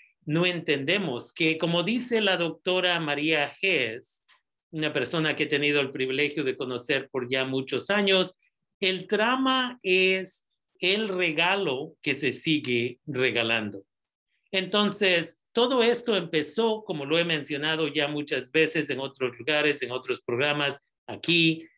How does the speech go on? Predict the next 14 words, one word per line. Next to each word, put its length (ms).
en 320
mi 240
co-, 260
en 260
mi 380
TikTok, 640
en 340
mi 180
página 720
de 200
YouTube, 600
en 100
otros 260
lugares. 500